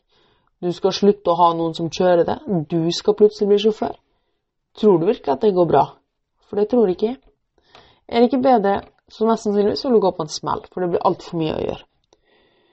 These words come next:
Så bruk den heller den tiden når du faktisk er god og stabil, og har mye vekt, eller hvis du har mye å gå, tapt, eller hvis du vil prestere, bli bedre og flinkere på noe, eller øke muskelmasse. Så gå fra start en,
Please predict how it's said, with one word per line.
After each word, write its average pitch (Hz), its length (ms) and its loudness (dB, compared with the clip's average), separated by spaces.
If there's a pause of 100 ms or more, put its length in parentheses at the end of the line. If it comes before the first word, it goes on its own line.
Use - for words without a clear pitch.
(600)
Så 226 160 2
bruk 220 240 2
den 285 120 -4
heller 240 180 4
den 226 180 2
tiden 202 240 4
når 185 120 -2
du 185 60 -2
faktisk 190 340 -2
er 247 320 -2
god 175 260 2
og 165 60 4
stabil, 160 400 0 (320)
og 185 140 -10
har 180 140 2
mye 208 200 2
vekt, - 480 -8 (160)
eller 175 180 -2
hvis 170 140 -4
du 180 60 0
har 170 140 -2
mye 170 140 0
å 160 140 -4
gå, 165 80 -2 (160)
tapt, - 240 -8
eller 196 220 -2
hvis 175 100 -8
du 220 80 0
vil 220 120 -2
prestere, 254 520 0
bli 240 160 2
bedre 170 320 2
og - 80 -6
flinkere 240 360 -2
på 131 120 -2
noe, 139 160 -2 (960)
eller 165 240 4
øke 202 160 2
muskelmasse. 165 600 0 (580)
Så 247 200 0 (280)
gå 226 320 4
fra 285 240 -4
start 254 320 0
en, 277 320 -2